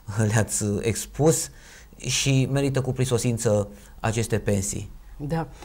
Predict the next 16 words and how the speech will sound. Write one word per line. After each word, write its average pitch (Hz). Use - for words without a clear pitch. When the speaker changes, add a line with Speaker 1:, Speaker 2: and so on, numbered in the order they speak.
Speaker 2:
E, 170
acum 202
Speaker 1:
Eu 135
Speaker 2:
s- 135
Speaker 1:
vă 139
dau 135
ca 135
exemplu, 127
chiar 113
am 117
avut 117
o 120
conferință 110
de 110
presă 117
la, 107